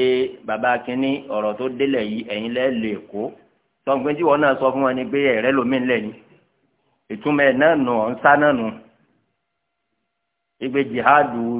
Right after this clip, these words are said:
tá a fẹ́ lónìí yìí o, jihadu owó ni o, ẹ̀yin lẹ sì lówó, ẹ mú báyìí wá ká ètò mọ́sálásí ṣe já, èmi nìkan ni. Gbogbo ìgbà tí aláṣẹ Mùsùlùmí, tá a gbà pa aláṣẹ Mùsùlùmí ni, tó bá rí i pé wọ́n ni,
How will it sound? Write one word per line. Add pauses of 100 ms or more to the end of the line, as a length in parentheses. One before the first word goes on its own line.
(140)
tá
a
fẹ́ (100)
lónìí
yìí
o,
jihadu
owó
ni
o, (260)
ẹ̀yin
lẹ
sì
lówó, (580)
ẹ
mú (160)
báyìí
wá
ká
ètò
mọ́sálásí
ṣe
já,
èmi
nìkan
ni. (1800)
Gbogbo
ìgbà
tí
aláṣẹ
Mùsùlùmí,
tá
a
gbà
pa
aláṣẹ
Mùsùlùmí
ni,
tó
bá
rí
i
pé
wọ́n
ni,